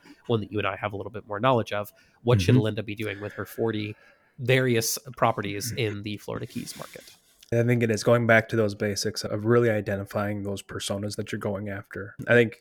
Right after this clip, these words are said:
Speaker 2: the, the Keys is a unique market, certainly. The people who are traveling there are, it takes a little more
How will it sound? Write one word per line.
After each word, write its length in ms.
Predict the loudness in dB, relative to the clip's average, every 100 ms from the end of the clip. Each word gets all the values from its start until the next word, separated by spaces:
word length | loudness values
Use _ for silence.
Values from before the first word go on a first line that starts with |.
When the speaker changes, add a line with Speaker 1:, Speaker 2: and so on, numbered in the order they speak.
| -2
Speaker 2:
the, 200 | 2 2
the 220 | 0 -8
Keys 300 | 0 4 4
is 120 | 4
a 60 | 4
unique 320 | 4 2 2
market, 300 | 0 0 -2 -4 _
certainly. 540 | -2 -2 0 -2 -4 -8
The 60 | -8
people 260 | -6 -4
who 100 | 0
are 80 | 0
traveling 500 | 2 2 2 -2 -4
there 420 | -2 0 2 0
are, 420 | -2 -2 0 -2 -6 _ _ _ _ _ _ -14 -10
it 60 | 2
takes 240 | 2 4
a 20 |
little 200 | 4 4
more 180 | 4 2